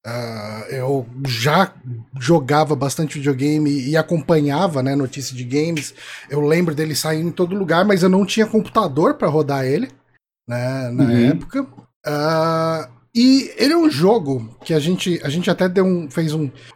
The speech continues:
Speaker 1: um leve spoiler na <laughs> semana passada, né? Que a gente ficou com medo depois de jogar, porque ele é um, um dos primeiros jogos que a gente pega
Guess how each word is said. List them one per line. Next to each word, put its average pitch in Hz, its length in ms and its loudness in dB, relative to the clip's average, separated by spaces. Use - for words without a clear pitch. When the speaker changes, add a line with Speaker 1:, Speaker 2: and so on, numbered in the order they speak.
Speaker 1:
um 170 380 4
leve 196 300 6
spoiler 160 760 2
na 156 200 0
<laughs> - 0 -
semana 170 400 4
passada, 156 600 0
né? 151 480 -4
Que 196 400 0
a 190 80 2
gente 220 240 4
ficou 254 260 4
com 302 140 2
medo 180 360 4
depois 147 340 0
de 127 60 -4
jogar, 147 540 2
porque 202 400 2
ele 208 180 4
é 247 60 6
um, 240 160 2
um 202 100 0
dos 214 140 0
primeiros 220 560 2
jogos 170 600 0
que - 140 -8
a 151 40 0
gente 151 300 -6
pega 170 460 0